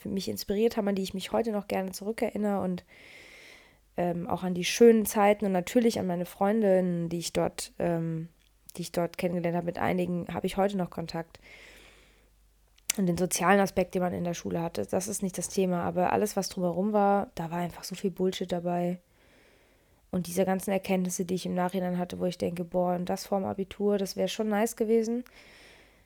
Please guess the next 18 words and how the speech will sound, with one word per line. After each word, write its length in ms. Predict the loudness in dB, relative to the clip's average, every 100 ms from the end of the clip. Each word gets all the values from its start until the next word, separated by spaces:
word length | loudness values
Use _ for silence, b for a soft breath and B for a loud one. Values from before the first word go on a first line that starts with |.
| B -4
Hätte, 260 | -2 0
hätte, 220 | 0 0 0
Fahrradkette, 640 | 0 2 0 -2 -2 -2
ich 160 | -4 0
weiß. 420 | 2 0 -4 -16 _
Ähm, 560 | 0 0 0 -4 -6 -8 _ _ _ _ _ _ -2
aber 180 | 4 4
deswegen 380 | 4 4 2 4
heißt 180 | 0 -2
es 100 | -4
ja 60 |
nicht, 140 | -4 -4
dass 140 | -8
wir 40 |
es 60 | -8
deswegen 380 | -10 -10 -8 -8
jetzt 260 | -8 -8
nicht 420 | -10 -10 -10 -12